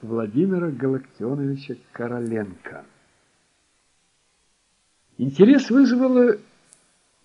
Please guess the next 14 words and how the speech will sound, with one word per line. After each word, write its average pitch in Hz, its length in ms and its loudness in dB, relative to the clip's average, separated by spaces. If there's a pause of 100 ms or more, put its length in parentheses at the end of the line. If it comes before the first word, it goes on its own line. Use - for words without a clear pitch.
не 175 180 2
только 254 480 -2
одно 160 580 -2
из 143 200 -2
его 147 260 -2
произведений, 139 960 -2
но 196 200 0
и 208 180 2
личность 139 1160 -4 (120)
писателя, 101 840 -10
имя 185 260 0
которого 143 480 -6
было 143 340 -2
известно – 170 680 -6